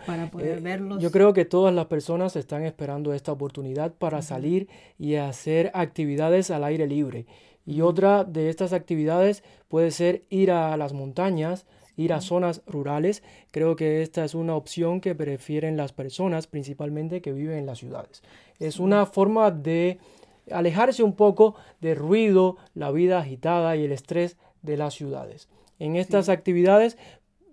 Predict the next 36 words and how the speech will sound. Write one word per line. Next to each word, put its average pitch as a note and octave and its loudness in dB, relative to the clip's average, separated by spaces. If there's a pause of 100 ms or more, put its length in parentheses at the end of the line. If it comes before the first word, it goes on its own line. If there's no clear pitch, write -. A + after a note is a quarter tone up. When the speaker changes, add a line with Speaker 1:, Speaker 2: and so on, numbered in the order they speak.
(120)
Speaker 2:
te F3 2
puedes F#3+ 2
relajar, F3 0
vas E3 -2
con E3 -4
toda E3+ 0
la D#3+ -2
familia, F#3+ 2 (400)
puedes, F3 4
eh, E3 -2
ir F3 2
a E3+ 0
pescar, F3+ 4 (580)
puedes, E3 4
eh, D3 -4
ir E3+ 0
a, D#3+ -2
a C#3 -8
un D#3+ -4
lago, F3 4 (240)
hacer E3 -2
un E3+ -2
picnic F3 -2 (240)
y F3 -2
los E3 0
Speaker 1:
Sí. D3+ -4
Speaker 2:
niños A3+ 2
pueden F#3 -2
jugar D#3+ -2
libremente. C#3+ -2 (400)
Speaker 1:
Sí, A#3+ 2
y A3 6
a A3+ 8
mí B3 8
me D#4+ 8
encanta B3+ 6